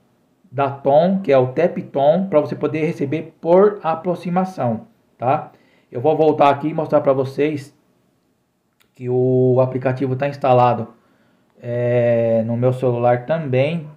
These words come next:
Vou voltar na minha Play Store, mostrar pra vocês que ele tá instalado aqui já, tá, pessoal? Então é a extensão da maquininha, da, da, do aplicativo. Como vocês podem ver, ó, Tepton, extensão da Tom. Então,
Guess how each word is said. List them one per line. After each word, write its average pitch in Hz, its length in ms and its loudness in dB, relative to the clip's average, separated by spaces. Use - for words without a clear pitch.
Vou 120 200 -8
voltar 131 320 0
na 131 120 -2
minha 127 200 0
Play 123 240 0
Store, 143 460 2
mostrar 127 320 -2
pra 131 140 2
vocês 131 640 -2
que 127 120 -10
ele 131 140 -6
tá 143 160 -2
instalado 147 520 2
aqui 139 300 -2
já, 120 200 2
tá, 139 180 0
pessoal? 127 400 -2
Então 131 300 -4
é 131 80 2
a 147 380 6
extensão 156 800 -2
da 147 180 -2
maquininha, 147 600 -4
da, 131 280 2
da, 147 380 4
do 156 120 0
aplicativo. 185 720 -2
Como 135 160 -12
vocês 139 140 -4
podem 139 240 2
ver, 151 140 0
ó, 135 140 4
Tepton, 175 640 0
extensão 175 720 -2
da 180 140 0
Tom. 135 480 0
Então, 160 380 -2